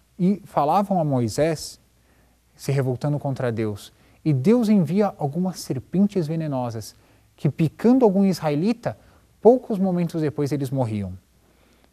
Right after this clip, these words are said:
Deus então manda que Moisés construa uma serpente venenosa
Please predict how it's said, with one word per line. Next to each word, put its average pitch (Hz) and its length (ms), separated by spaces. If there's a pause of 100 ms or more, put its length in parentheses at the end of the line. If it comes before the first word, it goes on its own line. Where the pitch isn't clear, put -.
Deus 143 520
então 165 260
manda 160 340
que 170 380 (520)
Moisés 156 600
construa 131 800 (580)
uma 156 220
serpente 160 680
venenosa 147 720